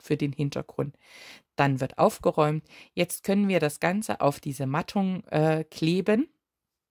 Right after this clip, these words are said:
Und dann habe ich noch ein Stück Farb-, äh, Designerpapier Landhausglück in den Maßen von zehn mal vierzehn Zentimeter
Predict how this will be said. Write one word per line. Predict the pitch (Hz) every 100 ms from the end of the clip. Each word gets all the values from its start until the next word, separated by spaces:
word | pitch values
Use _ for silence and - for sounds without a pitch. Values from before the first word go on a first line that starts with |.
| _ _ _ _ _ - - - - -
Und | 190 220
dann | 170 160
habe | 165 165 175
ich | -
noch | 156 151 - -
ein | 139 139 139
Stück | - - _ _ _ - 143 - -
Farb-, | - - 139 - - - -
äh, | 135 131
Designerpapier | 139 - 156 226 226 196 - - 151
Landhausglück | 139 165 220 208 196 - - 180 180 _ _ - - _ -
in | 196 220
den | 202 170
Maßen | 165 185 - 180
von | - 151 147
zehn | - 175 160
mal | 143 135
vierzehn | - 214 269 262
Zentimeter | 262 269 254 254 277 285